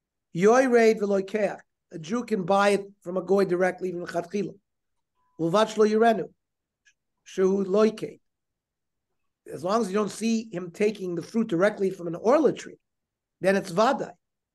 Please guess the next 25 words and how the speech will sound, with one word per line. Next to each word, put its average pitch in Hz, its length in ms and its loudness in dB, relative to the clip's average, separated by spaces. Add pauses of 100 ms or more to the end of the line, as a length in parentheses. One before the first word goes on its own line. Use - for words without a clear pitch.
(920)
Now, 180 160 -2
regarding 190 460 2
Kloim 240 520 0
Tnan, 156 520 -12 (760)
Kerem 233 340 2
Anatur 202 420 0
Yerek, 196 340 2 (840)
vegetables 196 480 0
planted 190 380 -4
with 175 160 0
a 165 40 -2
vineyard. 165 580 0 (1200)
So - 120 -10
Yerek 220 380 2 (720)
Nim 226 240 2
Karchutzalo, 180 920 -2 (3500)
and 175 160 -2
the 170 80 -2
vegetables 208 500 0
are 185 60 -4
sold 190 340 -2
outside 190 420 2
of 220 60 0
the 202 60 2
vineyard. 160 540 -4